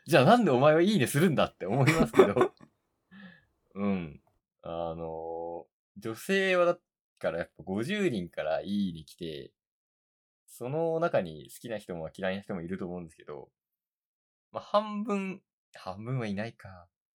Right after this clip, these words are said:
Speaker 1: ん、もうほんと二百人とか三百人が全然ザラなんで。
Speaker 2: うんうん。
Speaker 1: で、その中の、まあ、例えば四分の一が、二百人いて四分の一が、まあまあまあ、メッセージしてやるかと思っても五十人じゃん。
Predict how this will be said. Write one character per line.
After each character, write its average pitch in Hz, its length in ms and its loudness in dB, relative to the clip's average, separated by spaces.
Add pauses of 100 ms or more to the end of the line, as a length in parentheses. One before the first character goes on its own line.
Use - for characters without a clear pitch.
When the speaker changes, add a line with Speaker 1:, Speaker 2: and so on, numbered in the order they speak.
(680)
Speaker 1:
ん、 120 280 -10
も 135 120 -2
う - 40 -4
ほ 170 80 -4
ん 185 40 -2
と 185 120 -2
二 135 120 -2
百 202 220 0
人 151 120 -2
と - 60 -8
か - 60 -6
三 120 160 -2
百 131 140 -2
人 101 80 -2
が 82 100 -6
全 127 220 -2
然 123 180 -2
ザ 104 120 6
ラ 107 120 4
な 104 80 4
ん 78 80 -8
で。 69 220 -10 (580)
Speaker 2:
う 151 60 2
ん 147 40 4
う - 20 4
ん。 113 340 -4 (680)
Speaker 1:
で、 139 480 -4
そ - 340 -12
の 160 200 -4
中 170 220 0
の、 98 120 -2
ま 92 220 0
あ、 95 60 -14
例 - 80 -6
え 98 40 -4
ば 90 60 -4
四 165 300 -2
分 170 180 -4
の 170 80 -2
一 170 180 -4
が、 104 260 0 (260)
二 110 100 -10
百 151 220 -6
人 147 160 -4
い 101 80 -8
て - 80 -10
四 127 220 -6
分 139 80 -10
の 143 80 -6
一 143 200 -8
が、 80 260 0
ま 101 200 4
あ 87 60 0
ま 87 160 0
あ 78 60 -4
ま 82 120 -6
あ、 78 80 -4 (220)
メ 92 120 -12
ッ - 20 -10
セ 92 140 -8
ー - 20 -8
ジ 80 80 -12
し - 80 -14
て 104 100 -6
や 98 100 0
る 101 80 -4
か 95 140 -2
と - 140 -16
思 82 180 -14
っ - 60 -20
て - 80 -20
も 78 100 -16
五 90 180 -6
十 101 220 -2
人 78 200 -10
じ - 100 -14
ゃ - 40 -16
ん。 - 40 -20